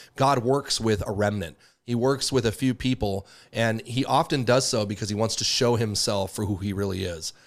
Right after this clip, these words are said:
You know, and, and, and I think for a lot of us, we have to get to that point in our, in our life where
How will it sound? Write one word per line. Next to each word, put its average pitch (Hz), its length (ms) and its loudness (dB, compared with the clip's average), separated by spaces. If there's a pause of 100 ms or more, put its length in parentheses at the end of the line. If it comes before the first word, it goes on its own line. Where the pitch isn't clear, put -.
(320)
You 113 80 -6
know, 107 200 2
and, 113 180 0
and, 123 160 0
and 120 300 -2
I 123 120 0
think 160 260 -2
for 135 140 2
a 120 60 6
lot 123 200 4
of 123 60 2
us, 113 180 2
we 117 100 -2
have 127 140 0
to - 60 -14
get 113 140 -2
to 117 60 0
that 101 160 -2
point 113 260 0
in 107 80 -4
our, 101 260 -2
in 101 80 -4
our 92 100 -4
life 98 400 -2
where 98 300 -4